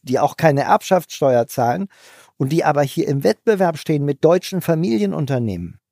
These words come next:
dann merke ich, dass ich eine Wut habe. Und das ist Aufgabe der Regierung, dass g-, gleich, dass, dass, dass Chancen und Risiken und, und dass es eine gleiche Verteilung gibt.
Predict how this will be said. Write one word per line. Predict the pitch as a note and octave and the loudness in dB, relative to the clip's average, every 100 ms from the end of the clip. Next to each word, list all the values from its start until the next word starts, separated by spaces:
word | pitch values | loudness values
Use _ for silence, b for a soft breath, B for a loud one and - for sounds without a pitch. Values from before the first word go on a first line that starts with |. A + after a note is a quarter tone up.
| _ - | _ -2
dann | C3 D#3 | 2 4
merke | C#3+ E3+ | 2 0
ich, | D#3+ | -4
dass | D#3 D3 | -4 -6
ich | D#3 | -4
eine | D3 C3 | 0 0
Wut | E3+ E3 - | 0 -4 -6
habe. | F#2+ F#2+ G#3+ B B B | -6 -2 -4 B B B
Und | B2+ | 0
das | C#3+ D#3 | 0 0
ist | - - | -4 4
Aufgabe | F#3 - F3+ E3 E3+ | 4 2 -2 0 2
der | D3 C#3+ | 0 0
Regierung, | C3+ D#3+ G#3+ B2 E2+ _ b b b | -2 0 0 0 -4 _ b b b
dass | B2+ - _ | -4 -4 _
g-, | - - - | -20 -20 -12
gleich, | A2+ B2+ D#3+ - _ _ _ | -2 2 2 0 _ _ _
dass, | - C3+ - - | -8 -6 -6 -10
dass, | C3+ - - b b - | -12 -12 -18 b b -6
dass | B2 | -4
Chancen | - E3 G3+ F3+ E3 | 2 4 4 2 -2
und | D3 | -2
Risiken | D3+ G3+ G3 - D#3 | -2 -2 -4 -6 -6
und, | D3+ C#3 | -6 -6
und | C#3+ D#3 | -4 -4
dass | D3+ | -2
es | D3+ - - | -6 -6 -4
eine | D3+ C#3 | -2 4
gleiche | C#3+ D#3+ F#3 | 4 4 0
Verteilung | - D#3+ D#3 G3+ G#3+ C3 | -4 -4 0 -2 -2 -4
gibt. | F#2+ - - | -8 -10 -20